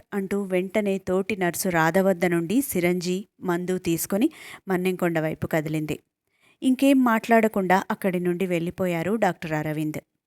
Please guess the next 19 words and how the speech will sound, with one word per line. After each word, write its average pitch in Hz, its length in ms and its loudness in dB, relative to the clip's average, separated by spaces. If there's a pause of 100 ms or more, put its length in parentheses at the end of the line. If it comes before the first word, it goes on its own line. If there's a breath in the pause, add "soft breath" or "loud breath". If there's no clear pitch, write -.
(520)
శాంతి 240 580 0
నెమ్మదిగా 202 560 0
మన్నెంకొండకు 180 680 -2
సిరంజి 175 480 0
గుచ్చింది. 160 520 -4 (420 soft breath)
తర్వాత 180 380 0
కాటన్ 175 460 0
వత్తుతూ, 175 480 -2 (400)
"వెంటనే 190 460 2
లక్ష 170 300 0
రూపాయలు 190 380 0
సిద్ధం 185 440 -2
చేసుకోండమ్మా" 170 680 0 (480)
చెప్పింది. 156 400 -8 (840)
ఆ 240 120 0
మాటకు 240 400 0
ప్రభావతమ్మ 190 760 0
ఒక్కసారిగా 214 760 -2
ఉలిక్కిపడింది. 170 760 -4